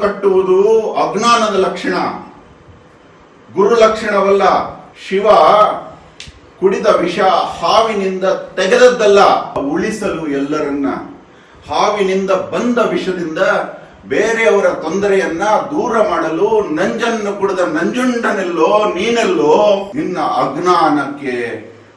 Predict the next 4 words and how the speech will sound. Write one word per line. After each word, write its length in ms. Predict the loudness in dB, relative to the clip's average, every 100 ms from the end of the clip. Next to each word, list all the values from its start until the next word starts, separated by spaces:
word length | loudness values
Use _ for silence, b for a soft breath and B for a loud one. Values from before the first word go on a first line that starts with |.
| _
ಪರಿಣಾಮ 640 | -2 0 2 2 2 0 -2 -2 -2 -6 -10 -16 -20 -20 -6
ಮುಂದಿದೆ. 840 | -4 -4 -4 -4 -4 -4 -6 -12 -20 -20 _ _ _ _ b b b -4
ಆ 200 | -2 -2
ಪ್ರಕೃತಿಯನ್ನ 880 | -4 -8 -6 -4 -4 -2 -4 -4